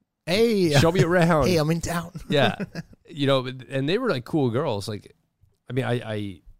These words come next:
Speaker 2: reached out to one recently, not for anything other than just get information about
Speaker 1: Austin.
Speaker 2: Austin. And
Speaker 1: Yeah.
Speaker 2: just say, "Hey, can you tell me the good areas and the bad areas?" And she's super friendly and super, "Yeah, absolutely, this is what you wanna avoid." And that's great to have an introduction. But, um,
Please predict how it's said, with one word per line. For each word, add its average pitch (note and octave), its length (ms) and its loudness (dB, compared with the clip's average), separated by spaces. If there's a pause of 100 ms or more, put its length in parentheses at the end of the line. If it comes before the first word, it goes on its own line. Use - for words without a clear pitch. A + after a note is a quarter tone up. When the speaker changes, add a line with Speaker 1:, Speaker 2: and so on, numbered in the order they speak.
(140)
Speaker 2:
reached D3+ 220 -6
out C#3+ 120 -2
to C#3 60 -4
one B2 140 0
recently, A2+ 420 -4
not A#2+ 200 -4
for A2+ 120 -6
anything A2 260 0
other A2 160 0
than G2+ 180 -2
just F#2+ 160 -8
get G2 120 -4
information G2 600 -10
about G2 360 -6 (540)
Speaker 1:
Austin. A2+ 120 -6 (120)
Speaker 2:
Austin. G#2+ 120 -12
And - 220 -18
Speaker 1:
Yeah. G2 40 -10
Speaker 2:
just G2 120 -8
say, G2+ 100 -6
"Hey, A2+ 240 -4
can G2+ 240 -12
you G#2 220 -4
tell G#2+ 180 -8
me G#2+ 120 -4
the G2 140 -4 (160)
good A2 180 -8
areas G#2+ 400 -6
and G2 80 -16
the G#2 60 -14
bad C3+ 200 -10
areas?" - 240 -16
And - 120 -16
she's - 160 -18
super F3+ 640 -4 (300)
friendly D#3 400 -4
and B2+ 100 -4
super, D3 260 -12
"Yeah, D#3+ 280 -8
absolutely, E3+ 340 -8
this D3+ 80 -8
is - 60 -16
what C#3 60 -8
you C3+ 60 -8
wanna C3+ 120 -8
avoid." B2 140 -8 (280)
And C3 80 -8
that's F3 180 -6
great B2+ 260 -4
to G#2 80 -8
have F2+ 340 -8
an F#2+ 80 -12
introduction. F#2+ 600 -10 (840)
But, F#2 340 -10
um, E2 400 -10